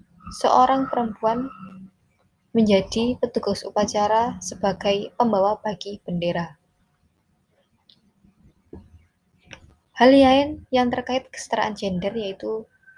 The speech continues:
pada dunia pendidikan, di mana sebuah diskriminasi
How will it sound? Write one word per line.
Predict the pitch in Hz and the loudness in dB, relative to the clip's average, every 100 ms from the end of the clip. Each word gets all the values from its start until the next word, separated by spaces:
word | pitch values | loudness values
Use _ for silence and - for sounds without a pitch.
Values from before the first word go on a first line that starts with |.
| - - - | -20 -8 -4
pada | 214 196 | 0 2
dunia | 196 190 - - | 2 2 -2 -4
pendidikan, | - 180 185 175 196 208 240 - | 2 2 2 0 2 4 2 2
di | 196 | 2
mana | 190 196 220 - - - - - _ - - | 4 4 0 -2 -14 -16 -20 -20 _ -20 -2
sebuah | - - 233 262 269 | -2 2 4 4 4
diskriminasi | - - - 240 240 240 233 220 - 247 269 | -2 -2 4 6 8 6 4 0 0 0 0